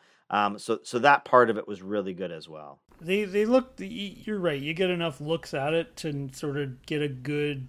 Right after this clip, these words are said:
Speaker 2: feel for what the ship is and what it looks like, but they don't,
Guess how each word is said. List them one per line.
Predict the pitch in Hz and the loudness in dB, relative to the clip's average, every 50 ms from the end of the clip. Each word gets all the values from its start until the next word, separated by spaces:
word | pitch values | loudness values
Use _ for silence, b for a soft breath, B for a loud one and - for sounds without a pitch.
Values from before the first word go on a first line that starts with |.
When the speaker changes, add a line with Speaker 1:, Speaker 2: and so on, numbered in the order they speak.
| - - | -14 -20
Speaker 2:
feel | - - - 156 151 151 151 156 160 | -16 -10 -6 -2 0 0 0 0 -2
for | 156 - 147 | -4 -4 -4
what | 135 127 135 131 135 | -4 -4 -4 -6 -6
the | - 127 | -8 -8
ship | - - - 147 143 - - | -6 -4 -4 -4 -4 -2 -2
is | 147 147 151 139 139 | -2 -2 -2 -4 -4
and | 135 131 | -4 -4
what | 131 135 135 | -2 -2 -4
it | 127 | -4
looks | 127 135 131 - - | -6 -8 -10 -10 -10
like, | - 147 160 156 - | -8 -6 -6 -8 -8
but | - 123 131 | -12 -8 -6
they | 139 135 | -4 -4
don't, | 135 139 139 135 127 123 - | -2 -2 -4 -4 -6 -8 -10